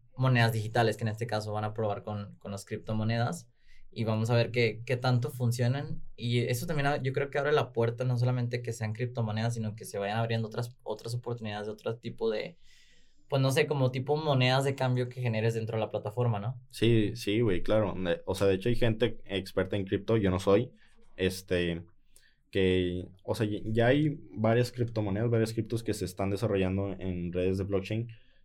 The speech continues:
Speaker 2: con cierta tecnología, eh, focalizada en, en el tema del metaverso, en realidad virtual, realidad aumentada, que funciona muy bien ahí. Este, sobre todo de que más que nada por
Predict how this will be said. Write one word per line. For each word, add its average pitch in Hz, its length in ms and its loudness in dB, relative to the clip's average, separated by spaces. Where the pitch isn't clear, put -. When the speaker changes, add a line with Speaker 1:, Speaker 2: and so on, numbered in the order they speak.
Speaker 2:
con 101 240 0
cierta 110 320 4
tecnología, 123 880 0
eh, 87 560 0
focalizada 98 760 2
en, 87 360 -2
en 98 100 -4
el 92 160 0
tema 98 220 2
del 98 100 0
metaverso, 90 460 0
en 80 120 -6
realidad 87 300 0
virtual, 95 300 0
realidad 90 280 0
aumentada, 87 500 -2
que - 100 -14
funciona 95 380 -2
muy 101 220 0
bien 92 200 0
ahí. 87 260 -4
Este, 95 520 2
sobre 104 260 2
todo 107 360 6
de 123 80 2
que 117 100 -2
más 95 160 0
que 110 120 -2
nada 104 240 -2
por 95 260 -6